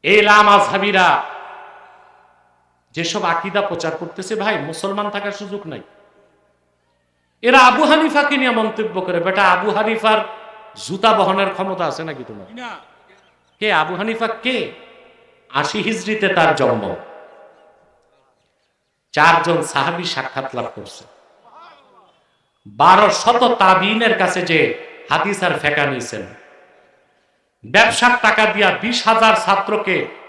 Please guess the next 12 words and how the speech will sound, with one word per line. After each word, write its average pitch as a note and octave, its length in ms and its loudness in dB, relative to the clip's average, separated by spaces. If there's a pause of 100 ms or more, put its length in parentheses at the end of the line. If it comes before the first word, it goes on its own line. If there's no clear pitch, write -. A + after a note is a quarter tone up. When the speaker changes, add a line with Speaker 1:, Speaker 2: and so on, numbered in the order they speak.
(120)
Speaker 1:
ফকিহুল G#3 560 0
উম্মাত A3+ 300 0
বানিয়েছেন। D#3+ 580 -2 (1600)
সারা A3+ 460 4
জীবনে A#3+ 360 6
আবু A3 200 4
হানিফা A3 560 2 (380)
একাশি B3 440 4
হাজার A3+ 300 4
মাসালা F3+ 680 4 (200)
ইস্তেমবাদ F3 500 -2 (100)
করছেন। - 320 -10